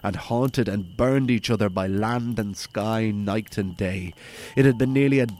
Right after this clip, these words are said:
decade of this quarrel that had terrorised the countrysides of Connacht and Munster. Running out of creatures to transform into, the two pig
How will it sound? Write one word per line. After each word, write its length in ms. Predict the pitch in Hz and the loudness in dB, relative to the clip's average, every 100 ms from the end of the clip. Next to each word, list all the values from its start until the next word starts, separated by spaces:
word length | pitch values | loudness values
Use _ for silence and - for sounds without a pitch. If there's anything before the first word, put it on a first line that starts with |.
| - | -2
decade 480 | 143 143 113 95 | 0 0 -2 -2
of 140 | - 92 | -4 -4
this 160 | 98 | -4
quarrel 480 | - - 101 92 85 - - | -4 -2 0 2 -2 -6 -4
that 120 | 101 | -2
had 180 | 95 - | -2 -4
terrorised 680 | - 120 120 107 101 95 - | -6 0 2 4 2 0 -4
the 80 | |
countrysides 680 | - 113 101 95 - 90 87 | -4 -4 -2 -4 -2 -4 -4
of 140 | 95 - | -6 -6
Connacht 420 | - 95 85 - | -4 -4 -6 -6
and 140 | 90 | -6
Munster. 480 | 87 85 - 85 82 - - - - - - _ - _ - - - - | -4 -6 -6 -8 -10 -16 -20 -20 -20 -20 -20 _ -20 _ -20 -20 -20 -2
Running 320 | 101 127 127 | 2 4 4
out 180 | 131 139 | 2 2
of 140 | 110 | -2
creatures 540 | - - 143 - 98 - | -4 0 0 0 -2 -2
to 100 | - | -10
transform 720 | - 101 90 - 113 123 104 | -4 -4 -4 -4 2 2 2
into, 380 | 90 82 87 85 - - - | -2 -4 -6 -6 -10 -20 -6
the 80 | 107 | -2
two 220 | 139 147 - | 2 2 4
pig 160 | 120 | 2